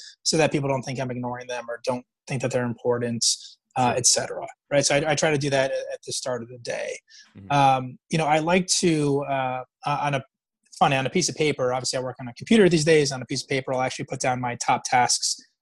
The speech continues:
Speaker 1: either for the day or for the week, and I'll put little boxes next to them. And when I'm done, I, I literally cross it off. Right?
Speaker 2: There's
Speaker 1: <laughs> I like to
Speaker 2: something
Speaker 1: have as
Speaker 2: about
Speaker 1: many
Speaker 2: that, right? Even
Speaker 1: It just, it
Speaker 2: with
Speaker 1: feels
Speaker 2: all the
Speaker 1: so, it
Speaker 2: apps
Speaker 1: feels
Speaker 2: that
Speaker 1: so
Speaker 2: they've
Speaker 1: good, yeah.
Speaker 2: created and everything else,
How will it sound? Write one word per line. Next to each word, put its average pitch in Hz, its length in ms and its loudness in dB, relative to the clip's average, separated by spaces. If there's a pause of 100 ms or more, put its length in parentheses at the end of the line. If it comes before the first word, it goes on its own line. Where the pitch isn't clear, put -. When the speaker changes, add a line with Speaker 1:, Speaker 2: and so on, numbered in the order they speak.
Speaker 1:
either 147 220 2
for - 120 -8
the 131 100 -2
day 131 180 0
or 127 80 0
for 127 140 -12
the 123 100 -4
week, 185 240 2
and 143 100 -4
I'll 165 100 -2
put - 180 -4
little 139 180 -2
boxes 127 420 0
next - 220 -8
to - 80 -12
them. - 220 -18 (480)
And 156 100 -2
when 151 80 0
I'm 139 100 0
done, 180 240 4
I, 139 80 6
I 139 200 2 (180)
literally 160 340 4
cross - 380 -4
it 127 40 -12
off. 127 240 -12 (400)
Right? 147 120 2
Speaker 2:
There's - 120 -2
Speaker 1:
<laughs> - 0 -
I 185 80 4
like 170 140 6
to - 40 -2
Speaker 2:
something 170 40 6
Speaker 1:
have 151 80 6
as 147 100 0
Speaker 2:
about 151 140 6
Speaker 1:
many 147 140 0
Speaker 2:
that, - 200 -4
right? 123 280 -2 (320)
Even 202 260 0
Speaker 1:
It 185 40 8
just, 247 140 8
it 220 60 4
Speaker 2:
with 202 120 4
Speaker 1:
feels 196 340 6
Speaker 2:
all 220 60 8
the 190 40 6 (100)
Speaker 1:
so, - 80 4
it - 60 4
Speaker 2:
apps - 100 2
Speaker 1:
feels 220 280 2
Speaker 2:
that 165 80 2
Speaker 1:
so 170 120 4
Speaker 2:
they've 131 300 0
Speaker 1:
good, - 20 -16
yeah. 135 60 -12
Speaker 2:
created 143 560 -2
and 143 100 -10
everything 135 400 -8
else, 135 380 -12